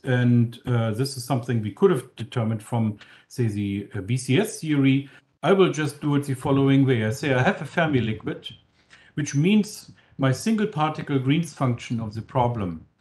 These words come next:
and I've seen you had talks on the subject, um, has a pole,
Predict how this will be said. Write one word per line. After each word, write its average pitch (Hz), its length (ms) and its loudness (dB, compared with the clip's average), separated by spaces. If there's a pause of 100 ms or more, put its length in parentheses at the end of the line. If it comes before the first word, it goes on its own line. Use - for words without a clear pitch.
(200)
and 113 260 -4
I've 110 200 -8
seen 202 500 4
you 131 340 2
had 127 280 -2
talks 143 360 0
on 123 120 0
the 113 100 -4
subject, - 680 -6 (100)
um, 123 380 4 (500)
has 156 240 0
a 127 60 -2
pole, 160 500 0